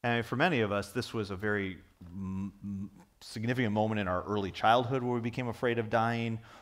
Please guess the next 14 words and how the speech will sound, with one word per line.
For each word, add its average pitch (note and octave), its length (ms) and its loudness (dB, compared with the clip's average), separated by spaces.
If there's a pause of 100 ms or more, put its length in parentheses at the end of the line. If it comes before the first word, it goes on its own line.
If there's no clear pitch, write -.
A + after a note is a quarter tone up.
(100)
or A#2 220 4
it - 80 -6
still B2+ 280 0
is, G#2+ 300 4 (300)
of, G#2 80 -4
like, G#2+ 200 0
death C3 320 4
is, A2+ 180 -2
the G2 100 -10
fear C#3 260 -2
of A2 80 -4
death A#2+ 300 4
is A2+ 140 -4
real. A2 460 -2